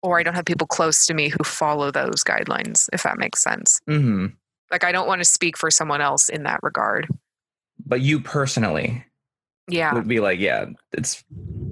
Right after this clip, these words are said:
Speaker 2: it's probably not, w-, hmm." You probably wouldn't participate in that just because of, there's more risk than reward, right?
Speaker 1: Yeah. Yeah, I'm not about that. Um,
Speaker 2: It's fair.
Speaker 1: I'm very more about, like,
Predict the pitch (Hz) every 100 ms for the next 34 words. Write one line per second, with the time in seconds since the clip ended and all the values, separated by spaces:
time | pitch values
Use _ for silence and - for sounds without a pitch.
0 | - 151 139 151 131 127 113 - - -
1 | - - - - 143 139 107 107 - _
2 | _ _ _ _ _ _ 147 156 170 208
3 | 185 175 165 120 - 143 143 131 143 117
4 | 123 113 123 117 120 131 110 - - _
5 | 127 117 113 - - _ - 131 139 147
6 | 131 120 135 - 135 113 104 104 104 90
7 | 120 - _ _ _ - 113 131 196 185
8 | 170 160 - _ - 220 196 190 - 226
9 | 226 190 170 - 175 175 - _ _ -
10 | 190 180 185 185 233 - 107 113 139 _
11 | _ 196 190 185 185 185 170 165 160 -
12 | 170 156